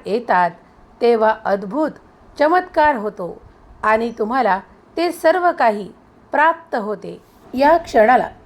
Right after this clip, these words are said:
ज्यांनी कोणी देवाकडे वैभवासाठी, आरोग्यासाठी प्रार्थना केली आहे त्यांना, त्यांना ते आशीर्वाद निश्चितच देव देतील यावर विश्वास ठेवा. तुमचे कार्य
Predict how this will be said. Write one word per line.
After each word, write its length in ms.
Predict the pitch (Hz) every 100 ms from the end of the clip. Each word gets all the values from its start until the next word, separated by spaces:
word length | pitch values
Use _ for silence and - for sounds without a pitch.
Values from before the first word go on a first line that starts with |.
| -
ज्यांनी 340 | 214 254 294 349
कोणी 260 | 302 220
देवाकडे 560 | 208 196 208 254 202 170 - - - -
वैभवासाठी, 880 | 233 277 285 320 339 330 202 185 190 - - - -
आरोग्यासाठी 880 | 214 220 269 254 285 220 180 156 190 - - -
प्रार्थना 540 | - 254 262 262 330 294
केली 400 | 285 262 214 233
आहे 260 | 190 165 185 - - - -
त्यांना, 320 | 277 311 359
त्यांना 380 | 359 311 226 208 180 - - -
ते 200 | 269 -
आशीर्वाद 600 | 185 190 - 294 202 185 175 - - -
निश्चितच 720 | 247 294 - 359 330 247 - - - -
देव 280 | 214 285 330
देतील 880 | 254 226 240 247 185 - - - -
यावर 340 | 214 208 220 302
विश्वास 680 | 254 208 233 214 247 254
ठेवा. 300 | 214 175 165 - - - -
तुमचे 320 | 320 311 349 339
कार्य 480 | 330 269 311 226